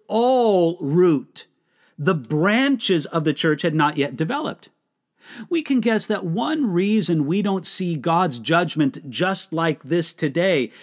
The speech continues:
is because God's church has so many branches.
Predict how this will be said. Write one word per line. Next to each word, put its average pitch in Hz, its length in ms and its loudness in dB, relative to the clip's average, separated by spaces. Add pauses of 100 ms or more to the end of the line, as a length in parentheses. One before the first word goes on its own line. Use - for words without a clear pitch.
(120)
is 156 100 -4
because 170 300 0
God's 247 360 0
church 233 400 0 (120)
has 214 200 0
so 226 160 0
many 247 440 2
branches. 135 760 -2